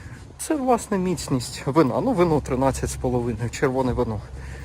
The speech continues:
Тому, звісно ж, людина могла випити кухоль горілки спокійно. Так, друзі, так, не було такого сорока відсоткової, ніхто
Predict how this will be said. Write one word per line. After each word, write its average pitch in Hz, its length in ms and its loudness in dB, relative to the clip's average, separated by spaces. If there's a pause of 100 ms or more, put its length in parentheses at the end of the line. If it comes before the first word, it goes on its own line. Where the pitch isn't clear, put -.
(140)
Тому, 285 220 2
звісно 214 380 -2
ж, - 100 -6
людина 139 320 0
могла 123 280 0
випити 127 480 0 (920)
кухоль 139 380 4 (1120)
горілки 131 580 4
спокійно. 131 640 0 (2000)
Так, 165 220 4
друзі, 120 420 0 (260)
так, 113 240 -2 (140)
не 135 100 4
було 135 280 2
такого 117 420 -4 (760)
сорока 123 400 0
відсоткової, 127 760 0
ніхто 147 500 0